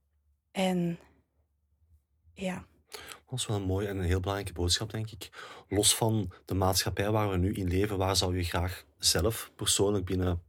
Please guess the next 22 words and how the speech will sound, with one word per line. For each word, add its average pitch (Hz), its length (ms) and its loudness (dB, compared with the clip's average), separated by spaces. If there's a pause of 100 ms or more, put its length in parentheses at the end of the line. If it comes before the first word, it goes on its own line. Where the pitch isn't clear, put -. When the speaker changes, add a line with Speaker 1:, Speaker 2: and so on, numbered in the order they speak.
Speaker 2:
pakweg 95 360 -2
vijf 95 280 0
jaar 92 360 -4 (440)
staan? 113 480 -4 (1160)
Speaker 1:
Hmm. 190 460 4 (640)
Ehm, 220 560 -4
waar 208 340 -6
zou 208 240 -4
ik - 160 -8
graag 208 280 -10
staan 202 460 -4
binnen 196 300 -6
vijf - 380 -6
jaar? 208 480 -6 (1300)
Ja, 208 160 0
dat 208 80 -4
is - 160 -2
eigenlijk 220 380 0
een 202 280 0
heel 196 360 0
moeilijke 196 420 -2
vraag. - 760 0